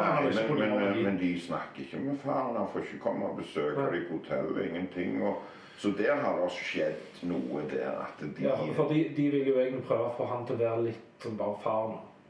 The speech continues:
Speaker 1: Så, så derfor må de få han litt på avstand.
Speaker 2: Ja.
Speaker 1: Eh, så, så alt som har med springing å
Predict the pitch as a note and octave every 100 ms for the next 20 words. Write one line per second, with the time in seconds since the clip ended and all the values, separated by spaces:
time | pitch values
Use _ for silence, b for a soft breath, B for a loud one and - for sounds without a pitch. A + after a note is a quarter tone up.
0 | - - - D3 - - - C#3+ B2+ A#2+
1 | - A#2+ B2 - - - - - - -
2 | - - - - - - - A#2+ A2+ A2+
3 | A2+ - - - D#3 D#3+ - D#3 B2+ B2
4 | B2 A#2+ C3 A2+ B2+